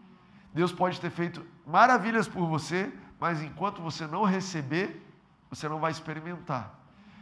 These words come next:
E nós recebemos tudo que Deus fez por nós, foi pela graça, foi gratuitamente em Cristo Jesus. A Bíblia fala em Efésios um que ele já derramou todas as bênçãos, mas também a Bíblia nos ensina que tudo que nós recebemos, recebemos pela fé.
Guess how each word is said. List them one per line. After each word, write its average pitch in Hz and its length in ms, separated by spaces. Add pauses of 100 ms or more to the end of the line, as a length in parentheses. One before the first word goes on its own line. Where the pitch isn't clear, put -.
(140)
E 143 80
nós 151 220
recebemos 160 480
tudo 190 200
que 185 100
Deus 165 220
fez 185 320
por 156 240
nós, 156 200
foi 156 200
pela 147 380
graça, 170 640 (380)
foi 160 180
gratuitamente 185 840
em 185 120
Cristo 170 400
Jesus. 147 680 (320)
A 147 60
Bíblia 165 260
fala 160 280
em 160 40
Efésios 151 520
um 170 180
que 156 100
ele 160 160
já 160 200
derramou 160 380
todas 180 260
as 143 100
bênçãos, 190 640 (420)
mas 180 300
também 180 300
a 185 60
Bíblia 180 260
nos 175 180
ensina 180 380
que - 120
tudo 262 320
que 196 120
nós 190 220
recebemos, 165 540
recebemos 160 440
pela 160 200
fé. 120 280